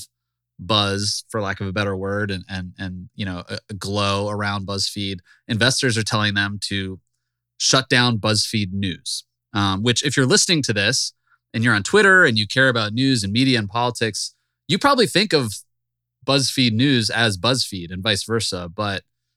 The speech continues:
BuzzFeed <laughs> is, you know, really what it was in the very beginning, which is, you know,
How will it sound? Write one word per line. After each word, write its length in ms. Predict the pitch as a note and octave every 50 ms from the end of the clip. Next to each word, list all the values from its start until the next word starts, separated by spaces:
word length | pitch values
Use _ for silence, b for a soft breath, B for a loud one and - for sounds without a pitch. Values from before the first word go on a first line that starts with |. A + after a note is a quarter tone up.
| _ _ _ -
BuzzFeed 500 | - F#3+ C4+ C4 - - E3+ D#3 D3 C#3 - - D#3 D3 C3 C3+ F3+ B B B B
<laughs> 160 | B B -
is, 500 | B2 B2 B2 A#2+ A#2+ A#2 A2 G#2 - - _ _ _ _ _ _ - -
you 40 |
know, 280 | A#2 A2+ A#2 G#2+ G2+ G2+ - -
really 300 | A#2+ D3 G3 G3 D#3+ A#2+
what 160 | A#2+ B2 A#2
it 80 | G#2
was 200 | G#2+ A2+ A2+ G#2+
in 80 | G#2+ G#2+
the 80 | G#2 F#2+
very 200 | G2+ G#2+ G#2 F#2+
beginning, 440 | E2+ E2 G#2+ D#3 D3+ A2+ F#2 F2+
which 180 | F#2 F#2+ F#2 -
is, 440 | G2+ F#2+ F#2+ F#2+ F#2 F2 - - _ _ _ _ _ _ _ -
you 80 | G#2
know, 280 | F#2+ F2+ F2 F2 F2